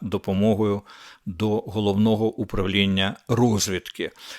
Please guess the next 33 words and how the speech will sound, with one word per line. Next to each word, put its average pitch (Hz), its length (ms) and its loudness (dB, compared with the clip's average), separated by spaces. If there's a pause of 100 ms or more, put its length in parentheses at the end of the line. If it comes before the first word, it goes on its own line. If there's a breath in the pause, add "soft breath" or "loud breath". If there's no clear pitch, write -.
(160 loud breath)
Я 110 160 0
думаю, 113 300 4
що 104 180 -2
Головне 104 300 0
управління 98 540 -4
розвідки 123 460 -2
могло 113 360 4
би 95 140 -2
допомогти 95 720 -4 (160)
з - 220 -8
цими 95 260 0
людьми 95 360 -2
дуже 92 240 -4
легко, 113 340 -2
як 147 180 -2
і 135 40 2
з 110 200 -2
усіма 117 340 4
іншими 98 640 2
людьми. 82 500 -12
Я 127 200 4
думаю, 127 420 6
для 110 240 4
Буданова 120 520 4
було 110 240 0
би 110 100 -2
справою 110 540 2
честі 101 480 -2
розібратися 101 760 -4
з - 120 -10
цим 104 160 -2
головним 101 460 0
гагаузом, 107 640 0